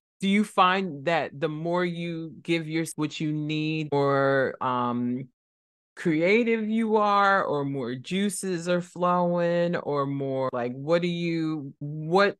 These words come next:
like, do you kinda see the, the fruit from you choosing you in your work?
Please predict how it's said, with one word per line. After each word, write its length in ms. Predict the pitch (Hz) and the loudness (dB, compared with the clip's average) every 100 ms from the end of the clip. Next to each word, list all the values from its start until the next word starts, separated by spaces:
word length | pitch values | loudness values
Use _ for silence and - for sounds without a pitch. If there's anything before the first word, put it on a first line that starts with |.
| _ | _
like, 300 | 156 160 139 | 0 0 0
do 80 | 160 | -4
you 160 | 170 175 | -2 -2
kinda 360 | 196 180 175 | 0 0 0
see 240 | 175 196 170 | -4 -6 -2
the, 400 | 151 139 127 135 | 0 2 0 -2
the 140 | 143 | -4
fruit 480 | 139 - 214 208 - | -6 -6 0 0 -2
from 520 | - 147 143 139 139 139 _ _ - | -4 0 0 0 -2 -6 _ _ -10
you 200 | 156 170 | -4 -4
choosing 1040 | - 175 165 147 156 143 143 139 143 156 | -2 -4 -4 -4 -2 -2 -2 -2 -4 -8
you 380 | 139 139 156 139 - _ _ _ - | -8 0 2 2 0 _ _ _ -2
in 160 | 147 | 0
your 180 | 139 131 | 2 0
work? 460 | 127 127 117 - | 0 0 -2 -6